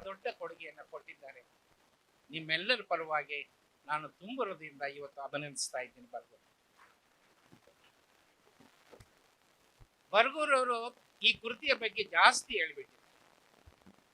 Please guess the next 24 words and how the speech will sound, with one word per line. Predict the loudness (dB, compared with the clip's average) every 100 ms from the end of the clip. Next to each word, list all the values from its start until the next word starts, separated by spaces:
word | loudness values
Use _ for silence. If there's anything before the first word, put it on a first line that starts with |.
| -18 -6
ಇನ್ನು | -2 8
ನಾನು | 8 10
ಜಾಸ್ತಿ | 12 12 10 -2
ಹೇಳಿದ್ರೆ | -2 -2 -4 -4
ನೀವ್ಯಾರು | -2 2 2 0
ಪುಸ್ತಕನೇ | -8 -8 0 0
ಕೊಂಡ್ಕೊಳ್ಳಲ್ಲ. | -2 -8 -12 -10 -10 -10 _ _ _ _ _ _ _ _ _ _ _ _ _ _ _ _ _ _ 10
ನಾವೇನಿದ್ರು | 10 12 10 8 4 -2
ಕೂಡ | -4 2
ಪುಸ್ತಕದ | 2 2 -8 -6 -8 -4
ಬಗ್ಗೆ | -6 -2
ಮಾತಾಡ್ಬೇಕಾದ್ರೆ | 0 0 2 -2 -2 -8 -8 -8 -4 -4 -4 _ _
ಒಂದ್ | -2 2
ಸೇಲ್ಸ್ | 4 10 10 10 2
ಮ್ಯಾನ್ | 0 0
ಕೆಲಸ | 0 0 0
ಮಾಡ್ಬೇಕು. | -4 -4 -12 -16 -20 _ _ _ _ _
"ಇದು | -6 -6
ಇದೆಯಲ್ಲಪ್ಪ, | 2 6 6 6 6 4
ಇಲ್ಲಿ | 2
ಇಲ್ಲಿದೆ, | -2 -2 -6 0 2 0
ಇದೆ, | 0 4 4 2 _ _ 4
ಏನಿದೆ, | 8 8 8
ಹಾವಿದೆ, | 10 12 12 12 8 10